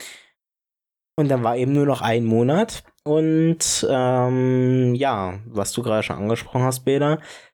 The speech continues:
zeitweise ist dann eben so rund um Weihnachten eben wenig Zeit. Und ja, dann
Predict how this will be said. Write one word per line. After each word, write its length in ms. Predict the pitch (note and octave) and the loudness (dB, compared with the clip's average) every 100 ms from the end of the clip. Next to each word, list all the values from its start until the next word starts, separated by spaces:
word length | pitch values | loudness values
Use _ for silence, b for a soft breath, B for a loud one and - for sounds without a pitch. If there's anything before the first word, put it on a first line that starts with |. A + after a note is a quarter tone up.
| _ | _
zeitweise 1900 | - - G2 G2+ - A#2 A#2 B2+ C#3 C#3 D3+ D#3 D#3+ D#3+ D#3+ E3 F3 F3 D#3 _ _ - | -6 -4 -4 -4 -6 -2 0 2 2 0 2 4 6 6 4 4 2 -2 -4 _ _ -2
ist 320 | B2+ - - | 0 0 -2
dann 180 | C#3 B2+ | -2 0
eben 340 | C#3 D3 E3 | 0 2 2
so 200 | C#3+ C3 | 4 2
rund 340 | B2 C3 C3 | 2 -2 -2
um 640 | - B2 A#2+ A#2 A2+ A2 _ _ | -2 2 4 4 2 0 _ _
Weihnachten 640 | A#2 A2 G#2+ A2 A2+ - C#3 | -4 -2 0 -2 -4 -4 0
eben 280 | C3+ D3+ | 2 2
wenig 380 | F3 C4 G#3+ - | 2 2 2 0
Zeit. 420 | - F#2+ F2 - _ _ b _ _ _ _ _ _ _ _ _ _ _ _ _ _ _ | -2 -4 -6 -10 _ _ b _ _ _ _ _ _ _ _ _ _ _ _ _ _ _
Und 1120 | F3+ D#3+ E3+ E3+ E3+ E3+ - - - - - - | 0 2 2 2 -2 -2 -4 -2 -2 -2 -4 -2
ja, 420 | A3 D#3 G#2+ G2+ G2+ B B _ - | 0 0 0 -2 -4 B B _ -6
dann 760 | A2 G#2+ A2+ A#2 A#2+ A#2+ B2+ | 0 2 2 2 2 2 0